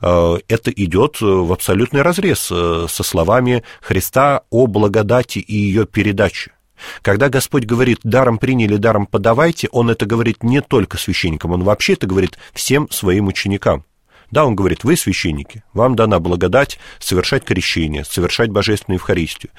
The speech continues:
совершать исповедь, совершать венчание. Вы не можете за это взять и какие-то деньги потребовать у человека». А, да, конечно, а, тут можно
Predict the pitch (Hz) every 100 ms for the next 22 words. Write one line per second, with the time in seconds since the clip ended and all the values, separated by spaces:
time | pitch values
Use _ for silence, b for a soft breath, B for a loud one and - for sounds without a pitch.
0 | B B 98 101 - 117 104 95 - 76
1 | 76 - - 95 - 110 - 110 - 92
2 | - - - - 101 143 160 170 120 -
3 | 87 98 151 - 78 85 131 - B B
4 | B - 90 113 - 85 95 90 85 87
5 | 101 92 85 - 80 - 87 76 - -
6 | _ B B B B B 95 92 90 87
7 | 90 92 - - 87 139 - 95 107 -
8 | 101 92 B B 95 87 - 98 104 120
9 | 139 104 98